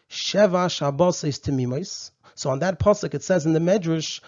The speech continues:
Tani Rabbi Chia, Rabbi Chia taught a brisa, Siv Sheva Shabbosos Temimos Tiyena. It says that they should be seven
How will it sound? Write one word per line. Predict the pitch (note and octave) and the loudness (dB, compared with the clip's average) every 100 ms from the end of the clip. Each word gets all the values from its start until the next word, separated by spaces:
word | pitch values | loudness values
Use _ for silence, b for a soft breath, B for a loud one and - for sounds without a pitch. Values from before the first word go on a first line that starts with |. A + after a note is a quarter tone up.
| B _ | B _
Tani | G#3+ A3+ | 2 4
Rabbi | G#3 F#3+ F3 | 4 4 4
Chia, | - F3+ C3+ | 2 2 4
Rabbi | B2+ | 2
Chia | D3 A3 G3 | -2 -2 0
taught | G3+ | 2
a | F3 | 2
brisa, | D3+ D#3 - B2+ E2+ | 2 0 -2 -8 -12
Siv | - - B3 A3+ F3+ D#3+ B B | -14 -6 -2 0 -2 -4 B B
Sheva | - - G#3 G3+ G3+ | -8 2 4 6 4
Shabbosos | - D#3 F3+ F#3 F#3 - | 2 2 2 2 -2 -4
Temimos | F3+ G#3+ G#3 F3 | -2 0 2 0
Tiyena. | - F#3+ F#3+ G3 C#3+ - | -2 -2 2 2 0 -4
It | C#3 | -10
says | - G#3+ E3 | -2 -2 -2
that | D#3 | -4
they | D3+ | -4
should | E3+ E3+ | -6 -4
be | G#3+ F#3 - b b b b b _ | -2 -2 -6 b b b b b _
seven | - - F#3+ G3 A3+ A3+ | -6 6 6 6 -2 -6